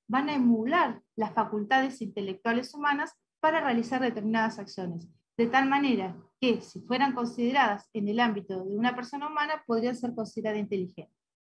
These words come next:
La inteligencia artificial,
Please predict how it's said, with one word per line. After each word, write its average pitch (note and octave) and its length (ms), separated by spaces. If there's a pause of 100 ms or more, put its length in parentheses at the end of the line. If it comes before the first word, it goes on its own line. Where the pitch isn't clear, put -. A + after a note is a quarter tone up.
(880)
La C#4+ 220
inteligencia D#4 560
artificial, E4+ 640